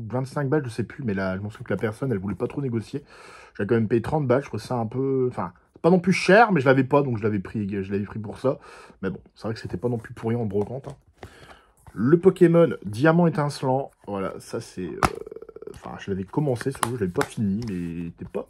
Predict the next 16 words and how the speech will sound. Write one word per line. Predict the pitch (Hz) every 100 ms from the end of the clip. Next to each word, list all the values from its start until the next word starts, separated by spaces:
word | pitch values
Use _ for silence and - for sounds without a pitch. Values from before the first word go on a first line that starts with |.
| _
pas | -
si | 185 196
mauvais | 147 135
que | -
ça, | 139
hein, | 147
ce | - _
petit | -
Pokémon | 110 113 110 107
Diamant | 104 107 113
Étincelant. | 104 107 - 104 175 _ _ _ _ _ _ _ _ _ _ _ _
Euh, | 95 90 92 90
d'ailleurs, | 90 147
c'est | -
marrant, | 104 82 85
attends, | 113 95